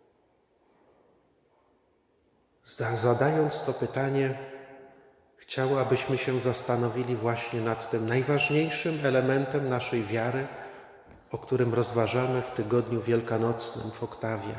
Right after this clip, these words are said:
Oby zastał wiarę, gdy przyjdzie,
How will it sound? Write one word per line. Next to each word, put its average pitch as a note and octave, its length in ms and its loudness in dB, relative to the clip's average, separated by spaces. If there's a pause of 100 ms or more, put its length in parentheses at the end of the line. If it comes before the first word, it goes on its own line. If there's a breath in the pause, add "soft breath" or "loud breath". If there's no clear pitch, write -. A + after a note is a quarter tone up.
(1160)
Oby A2 240 -2
zastał A2 680 0
wiarę, A2+ 500 -4 (500)
gdy A2+ 180 -4
przyjdzie, G#2+ 520 -4